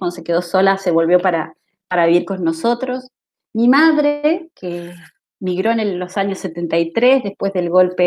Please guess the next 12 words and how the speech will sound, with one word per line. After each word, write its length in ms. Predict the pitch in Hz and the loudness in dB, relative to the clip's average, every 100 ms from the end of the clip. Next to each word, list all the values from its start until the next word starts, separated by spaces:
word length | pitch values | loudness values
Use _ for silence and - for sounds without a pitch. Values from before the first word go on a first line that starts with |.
| 170 | 4
de, 360 | 160 160 160 - | 4 0 -4 -12
de 140 | - - | -18 -18
Estado, 760 | - 226 233 247 240 311 - _ _ _ _ _ _ _ _ _ _ _ _ _ _ _ _ _ _ - | -6 2 4 4 2 0 -6 _ _ _ _ _ _ _ _ _ _ _ _ _ _ _ _ _ _ -4
que 280 | 175 175 175 | -2 0 -2
como 220 | 190 180 | 0 0
muchas 280 | 208 247 226 | 2 2 0
mujeres 460 | 202 247 269 269 | 0 2 4 2
pasó 220 | 214 214 | -2 -6
primero 320 | 214 214 208 208 | -6 -2 -2 -4
por 160 | 214 | -6
Punta 220 | 196 190 | -6 -2
Arenas, 680 | 185 220 240 240 247 240 | 0 2 2 2 2 -2